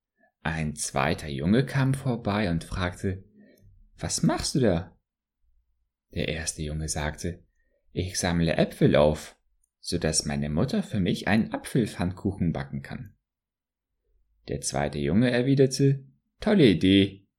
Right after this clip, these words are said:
das mache ich auch.“ Keiner der beiden Jungen konnte genug Äpfel finden,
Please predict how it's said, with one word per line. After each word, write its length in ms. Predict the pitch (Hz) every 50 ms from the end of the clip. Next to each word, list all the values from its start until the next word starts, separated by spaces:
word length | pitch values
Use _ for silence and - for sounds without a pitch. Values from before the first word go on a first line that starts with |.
| _
das 220 | - - 214 - -
mache 200 | 120 104 - 98
ich 220 | 90 95 - -
auch.“ 360 | 55 62 - - - - _ _ _ _ _ _ _ _ _ _ _ _ _ _ _ _ _ _ _ _ _ _ _ _ - _ _ _ _ _ _ _ _ _ _ _
Keiner 320 | - - 185 202 175 151
der 140 | 117 92 85
beiden 320 | 82 - 78 82 85 87 85
Jungen 320 | 82 85 85 85 85 85
konnte 340 | - - 98 95 95 98 87
genug 320 | - 98 104 127 135 -
Äpfel 360 | 98 92 98 - - - 80
finden, 480 | 78 - - 67 69 69 69 67 69 -